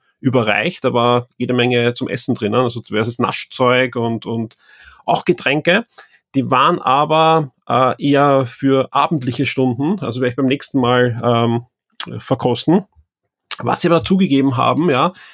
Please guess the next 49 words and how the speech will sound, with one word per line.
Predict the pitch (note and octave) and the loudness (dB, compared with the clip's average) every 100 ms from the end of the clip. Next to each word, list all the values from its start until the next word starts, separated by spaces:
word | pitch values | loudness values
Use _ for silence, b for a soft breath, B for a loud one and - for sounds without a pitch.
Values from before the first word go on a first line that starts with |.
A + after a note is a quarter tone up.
| B | B
ist | B2 | -6
auch | A#2+ | -4
etwas | D3 C#3+ - | -4 -4 -4
für | - - | -2 0
euch | D#3 - | -2 -2
da | |
draußen. | - G#2 G2+ A2+ B2+ D3+ B B B B | -2 2 0 0 0 -2 B B B B
Nämlich | B2+ C3+ | 0 2
wir | C#3 | 2
haben | C3+ | 2
jede | B2 C#3 D3+ | 2 2 2
Menge | C3 C#3+ C#3+ D3 B2 b b G#2+ | 4 2 2 0 -4 b b 0
Huawei-Sachen | B2 C#3 D3 B2+ A2+ - C#3+ B2 | 0 2 0 0 -2 0 -2 -2
zum | - B2+ C3 C3 B2 | 2 4 4 2 0
Verlosen | C#3+ B2+ B2+ F3+ D3 | 2 2 2 0 -2
bekommen, | B2+ - C3 D3 D3 | -2 -2 0 2 0
was | B2+ | -2
wir | C#3 | -2
auch | C3+ | 0
in | C3+ | 2
den | B2+ | 2
nächsten | B2+ - A#2+ | -2 -2 0
Wochen | A#2 - D#3 | 0 0 0
machen | B2 - C#3+ | 0 0 0
werden | D3 C#3 | 0 -2
und | C3+ - | -4 -4
was | A#2+ | -4
wir | C3+ - | -4 -2
heute | B2 - C#3 | -2 -2 -2
schon | C#3 | 0
in | C3 | 0
der | B2 | -2
Sendung | - C3 D3 C3+ | 2 2 4 0
starten | - A2+ C3 - A#2 | -2 -2 -2 0 0
werden. | G2+ G2+ C#3 F#3 B B B | 2 0 0 -4 B B B
Wir | B2+ | 0
werden | B2+ | 2
ein | C#3+ | 2
sehr | - C3+ | 2 2
nettes | D3 B2+ C#3+ | 2 0 -4
Gewinnspiel | - C3 D#3+ - C3 | -2 -2 -2 -2 -2
in | A#2 | 0
der | B2 | -2
Sendung | A#2 A2+ A#2+ A#2+ | 0 2 2 2
haben | B2 C3 C#3+ | 0 0 0
und | B2 | 0
wir | |
werden | A#2+ B2 B2 - | 2 2 0 -2
eine, | B2 A#2 A#2+ A#2 B2 | -2 2 2 2 0